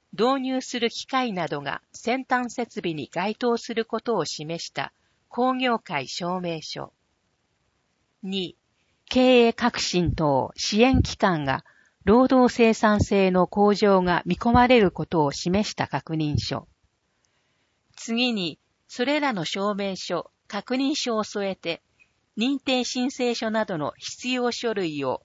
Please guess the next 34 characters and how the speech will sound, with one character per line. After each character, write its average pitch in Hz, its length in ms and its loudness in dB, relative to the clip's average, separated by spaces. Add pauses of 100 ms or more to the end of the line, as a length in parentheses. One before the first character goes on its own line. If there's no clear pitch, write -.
生 120 80 -8
駒 240 320 -2
市 226 160 -8
に 147 200 -6
提 143 220 -8
出。 - 460 -12 (1300)
そ - 180 -2
れ 247 140 0
に 247 120 -2
つ - 160 -12
い 220 120 -6
て - 340 -6
生 165 100 -8
駒 262 280 -2
市 - 160 -8
で 147 140 -2
審 269 280 -4
査 185 240 -2
を 139 160 -6
行 165 200 -6
い 156 340 -6 (100)
認 196 220 -4
定 185 300 -6
す - 220 -10
る。 139 180 -10 (1400)
申 233 200 -4
し - 180 -6
込 220 120 0
み、 196 280 -8
問 185 240 -4
い 175 60 -2
合 156 80 0
わ 151 120 -4
せ。 - 280 -14